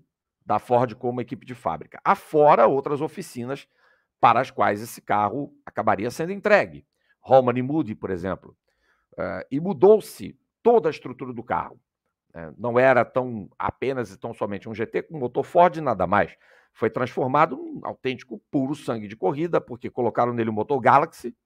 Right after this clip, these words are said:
da nascar, e um câmbio Z F sincronizado, ao invés do colote,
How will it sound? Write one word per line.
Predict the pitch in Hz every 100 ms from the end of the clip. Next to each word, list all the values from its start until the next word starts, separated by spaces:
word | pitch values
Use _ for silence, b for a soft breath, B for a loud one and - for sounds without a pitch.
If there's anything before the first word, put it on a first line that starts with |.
| _ _ _ -
da | 113
nascar, | 101 92 - 131 - _ _ _ _ _
e | 120
um | 165 170
câmbio | 175 170 147
Z | 110
F | 147 123 135 - 220 _ _ _
sincronizado, | - - 165 139 139 156 117 113 117 156 160 b b b b _ _ _
ao | 143 165
invés | 143 135 135
do | 175
colote, | 240 220 196 180 - -